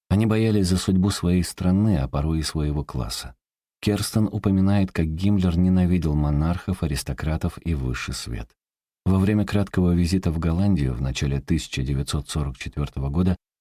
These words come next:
Гиммлер постоянно жаловался, что голландская элита нелояльна великому германскому делу и готов был отправлять нескольких богатых бизнесменов в Дахау.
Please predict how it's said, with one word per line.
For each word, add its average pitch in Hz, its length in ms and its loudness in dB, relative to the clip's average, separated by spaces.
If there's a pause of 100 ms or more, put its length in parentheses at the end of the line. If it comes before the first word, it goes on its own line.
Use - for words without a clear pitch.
(100)
Гиммлер 107 420 2
постоянно 101 600 2
жаловался, 87 640 2
что 87 180 -2
голландская 82 580 0
элита 92 300 2
нелояльна 90 760 2
великому 78 500 0
германскому 69 640 -2
делу 80 360 -2 (320)
и 98 60 2
готов 104 360 2
был 104 220 2
отправлять 95 600 0
нескольких 92 580 0
богатых 76 460 -2
бизнесменов 73 680 -2 (180)
в 73 140 -2
Дахау. 50 560 -8